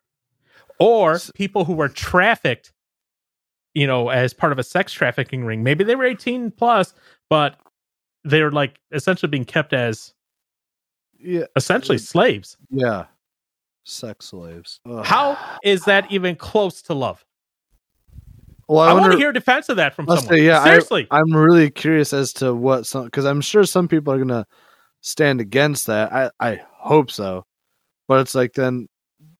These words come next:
Speaker 2: this whole concept of just love is love kind of thing is not valid by any means.
Speaker 1: Because if, if, if love is love, then I should be able to apply that same concept to all of those sites.
Speaker 2: Yeah,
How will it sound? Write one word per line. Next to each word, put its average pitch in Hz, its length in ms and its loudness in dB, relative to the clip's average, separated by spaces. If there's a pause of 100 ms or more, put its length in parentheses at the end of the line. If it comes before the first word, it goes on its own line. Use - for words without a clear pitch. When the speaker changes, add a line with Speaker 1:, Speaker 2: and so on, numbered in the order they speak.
(480)
Speaker 2:
this 135 240 -6
whole 135 240 -4
concept 127 540 -6
of 107 120 -8
just 110 240 -12
love 127 200 0
is 110 140 -6
love 123 320 -2
kind 110 200 -6
of 101 80 -8
thing 101 360 -10 (180)
is 107 220 -10
not 110 560 -4 (640)
valid 101 540 -8 (160)
by 98 160 -8
any 101 260 -12
means. 85 560 -18
Speaker 1:
Because 170 400 -2
if, 151 320 -2
if, 170 180 -4
if 175 220 -2 (100)
love 185 360 0
is 180 120 -4
love, 180 360 0 (440)
then 151 120 0
I 160 140 2
should 233 180 -4
be 240 80 -2
able 220 140 2
to 185 100 -6
apply 160 460 -2 (140)
that 151 300 -2
same 240 180 -6
concept 226 500 -6 (200)
to 165 180 -2 (160)
all 196 220 2
of 175 80 -4
those 165 180 -4
sites. - 480 -8 (140)
Speaker 2:
Yeah, 98 360 -6